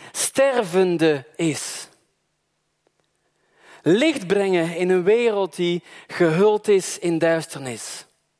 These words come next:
En bovenal Jezus brengen. Jezus, die levende God. En dat hebben jullie gedaan afgelopen week in Roemenië. Want er zijn nog zoveel mensen die die naam van Jezus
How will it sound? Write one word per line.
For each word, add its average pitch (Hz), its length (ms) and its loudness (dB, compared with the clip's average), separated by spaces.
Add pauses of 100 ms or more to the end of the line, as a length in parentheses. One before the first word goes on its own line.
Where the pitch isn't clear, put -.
(760)
En 147 180 -2
bovenal 185 720 0 (360)
Jezus 156 960 0 (140)
brengen. 131 600 -4 (480)
Jezus, 208 720 2
die 170 240 2
levende 185 640 2
God. 156 260 -2
En 175 120 2
dat 247 200 0
hebben 208 240 2
jullie 254 320 2
gedaan 190 420 0 (300)
afgelopen 196 580 2
week 190 560 0
in 170 160 4
Roemenië. 165 560 0 (840)
Want 190 140 2
er 220 60 2
zijn 233 140 2
nog 220 120 -2
zoveel 285 680 2
mensen 247 460 0
die 214 100 -2
die 220 140 2
naam 247 420 0
van 220 200 0
Jezus 226 520 -2